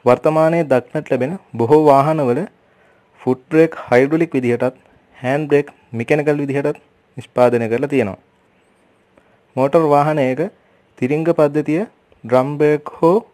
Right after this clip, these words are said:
ඩිස්ක් බ්‍රේක් විදිහට වෙන්න පුළුවන්. ඒ වගේම මේ දෙකෙහිම එකතුවක් වෙන්නත් පුළුවන්. අතීතයේදී දක්නට ලැබුණු වාහනවල රෝද හතරටම ඩ්‍රම් බ්‍රේක් යොදලා තිබුණත් මෑත කාලයේදී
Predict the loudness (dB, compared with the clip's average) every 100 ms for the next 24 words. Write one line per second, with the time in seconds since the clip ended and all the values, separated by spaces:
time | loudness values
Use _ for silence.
0 | _ -10 -8 -6 -4 -4 -6 _ _ -8
1 | -2 -2 0 -4 -4 -2 0 0 -6 _
2 | _ _ _ _ _ 0 4 4 2 -2
3 | -8 _ _ -4 0 0 0 -2 -2 -4
4 | 0 0 0 -4 -4 -6 -4 0 0 -2
5 | _ _ _ _ _ _ _ _ -12 -4
6 | -2 0 0 2 2 2 0 -4 -2 -2
7 | -2 0 0 -2 -4 -4 -6 -12 _ -2
8 | 0 -2 -4 -6 -2 0 0 -2 0 0
9 | 0 -2 -2 -12 _ -8 -2 0 0 -2
10 | -4 -6 -8 _ _ _ _ _ _ _
11 | -4 -2 2 4 4 2 0 -2